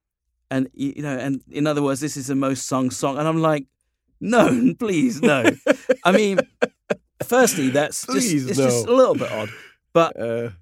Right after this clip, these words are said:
Speaker 1: and I, and I say these things for, you know, I'm also pointing the, the light on myself, and I'm saying the
Speaker 2: Totally.
Speaker 1: searching light, not the the promotion line.
Speaker 2: Totally. It's very good, man.
Speaker 1: <laughs> Yeah.
Speaker 2: It's good.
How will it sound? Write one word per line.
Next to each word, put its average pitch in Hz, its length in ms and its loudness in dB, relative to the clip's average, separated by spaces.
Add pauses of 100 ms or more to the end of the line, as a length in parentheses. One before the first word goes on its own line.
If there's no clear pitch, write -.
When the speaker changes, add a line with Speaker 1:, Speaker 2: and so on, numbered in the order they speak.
Speaker 1:
and 190 120 2
I, 214 200 0
and 226 100 2
I 240 120 4
say 214 260 2
these 196 220 -2
things 175 340 0
for, 160 380 2
you 175 140 -4
know, 147 200 2
I'm 165 380 0 (100)
also 147 420 -2
pointing 120 380 -4
the, 107 160 -8 (440)
the 113 140 -4
light 113 300 -4
on 113 120 -6
myself, 107 600 -6
and 107 320 -6
I'm 117 240 -2
saying 110 520 -6 (520)
the 143 80 0
Speaker 2:
Totally. 135 120 2
Speaker 1:
searching 120 400 2
light, 101 240 -8
not 135 180 -4
the 107 220 -4 (260)
the - 180 -10
promotion 101 500 -8
line. 92 80 -12
Speaker 2:
Totally. 120 440 -2
It's - 100 2
very 156 200 6
good, - 240 2
man. 156 240 0
Speaker 1:
<laughs> - 40 -8
Yeah. 190 140 0
Speaker 2:
It's - 220 -8
good. 131 240 0